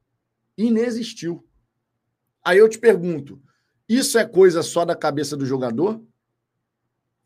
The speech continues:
Deu na telha do Eduardo, né? Deu na telha do Eduardo. "Vou jogar só na última linha. Não vou aparecer, não vou nem dar as caras no meio de campo."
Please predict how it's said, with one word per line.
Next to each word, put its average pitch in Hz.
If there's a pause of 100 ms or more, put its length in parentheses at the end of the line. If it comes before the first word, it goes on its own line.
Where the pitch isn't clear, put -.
(220)
Deu 202
na 247
telha 196
do 151
Eduardo, 135
né? 127 (600)
Deu 147
na 185
telha 180
do 160
Eduardo. 131
"Vou 185
jogar 185
só 202
na 196
última 180
linha. 139 (640)
Não 143
vou 180
aparecer, 185
não 196
vou 214
nem 233
dar 226
as -
caras 156
no 139
meio 139
de 139
campo." 98